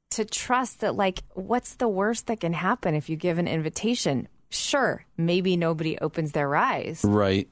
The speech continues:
Speaker 1: Or maybe four people open their eyes. Or maybe ten people open. You know what I mean? Like, I, I do think for us, it's a matter of being convicted ourselves and in awe ourselves of the beauty of the gift of salvation and,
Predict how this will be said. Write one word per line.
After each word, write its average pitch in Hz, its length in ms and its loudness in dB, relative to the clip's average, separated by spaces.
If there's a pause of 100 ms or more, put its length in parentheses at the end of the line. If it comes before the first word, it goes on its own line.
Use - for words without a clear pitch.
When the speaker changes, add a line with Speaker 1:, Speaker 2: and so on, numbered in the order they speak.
(180)
Speaker 1:
Or 233 240 4
maybe 214 500 2
four 214 380 0
people 196 400 0
open 147 320 0
their 147 180 -2
eyes. - 280 -2
Or 185 200 2
maybe 202 300 2
ten 214 280 2
people 208 260 2
open. 160 340 2
You 262 80 2
know 285 80 4
what 285 100 4
I 277 80 2
mean? 269 240 2
Like, 247 160 0
I, 214 240 2
I 214 140 2
do 233 240 2
think 247 260 -2
for - 220 0
us, 190 180 0
it's 196 160 -2
a 180 60 2
matter 170 240 2
of 165 60 -2
being 160 160 0
convicted 165 460 0
ourselves 156 840 2 (440)
and 190 220 0
in 180 220 2
awe 160 400 2
ourselves 160 760 0
of 160 180 -2
the 160 100 0
beauty 165 420 0
of 151 140 -2
the 151 80 0
gift 143 240 -2
of 151 80 0
salvation 147 720 0
and, 151 320 0